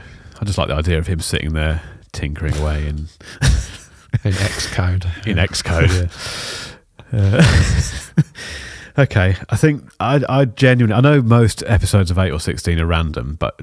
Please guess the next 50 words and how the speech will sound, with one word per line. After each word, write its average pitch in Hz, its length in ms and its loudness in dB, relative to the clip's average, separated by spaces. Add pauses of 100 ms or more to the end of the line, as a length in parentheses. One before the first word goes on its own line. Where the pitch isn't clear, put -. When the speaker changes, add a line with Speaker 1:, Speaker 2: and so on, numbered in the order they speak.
(140)
Speaker 1:
would 92 120 -2
you, 95 80 2 (240)
would 95 160 -4
you 104 120 4
agree 98 260 2
that 90 60 -2
this 87 160 -4
has 85 100 -4
been 82 220 -2
the 82 180 0
most 80 320 -2
random 78 400 -2
episode 78 460 -4
we've 76 100 -4
ever 76 340 -4 (260)
recorded? 71 440 -8 (1300)
Speaker 2:
I - 100 -8
don't, - 220 -6 (160)
yeah, 123 480 -4
it's, 123 120 -8
if, 165 460 -4
if 165 160 -2
not 139 180 -2
the 127 140 2
most, 90 240 -2
it's 123 100 -10
certainly - 300 -2
up 117 240 -2
there. 82 280 0 (180)
But - 120 -6
I 143 80 2
don't, 165 160 0
it's 165 180 -2
just - 180 -6
that 139 180 -2
the 147 80 -4
subject 139 400 -4
matter 101 300 -2
has 92 120 2
just - 240 -2
sort 107 160 0
of 98 120 -6
taken 107 320 0
us 101 160 0
off 101 200 -2
on 98 280 0
various 101 380 -2
tangents. 113 440 -2 (300)
And 156 80 -4
we, - 80 -6